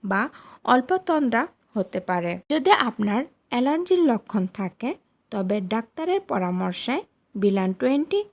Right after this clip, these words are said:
ট্যাবলেটটি সেবন করতে পারেন, যার প্রতি পিসের বর্তমান বাজার মূল্য পনেরো টাকা। ট্যাবলেটটির প্রস্তুতকারক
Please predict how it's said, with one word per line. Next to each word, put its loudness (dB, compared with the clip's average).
ট্যাবলেটটি -2
সেবন -2
করতে -8
পারেন, -6
যার 0
প্রতি -2
পিসের 0
বর্তমান -2
বাজার -2
মূল্য -2
পনেরো 0
টাকা। -6
ট্যাবলেটটির 0
প্রস্তুতকারক -2